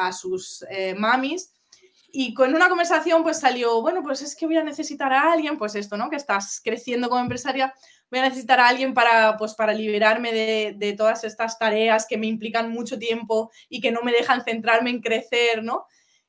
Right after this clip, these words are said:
Y dije, "Jolín, pues a lo mejor, oye",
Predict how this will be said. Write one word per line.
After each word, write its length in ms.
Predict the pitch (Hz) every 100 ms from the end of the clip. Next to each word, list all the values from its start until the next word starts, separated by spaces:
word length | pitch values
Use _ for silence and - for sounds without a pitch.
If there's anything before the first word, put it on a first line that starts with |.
| _
Y 180 | - 262
dije, 640 | 233 226 - 208 196 190 185
"Jolín, 360 | - 220 240
pues 220 | 269 226
a 60 | 190
lo 80 | 190
mejor, 380 | 185 - 214 247
oye", 340 | 220 302 -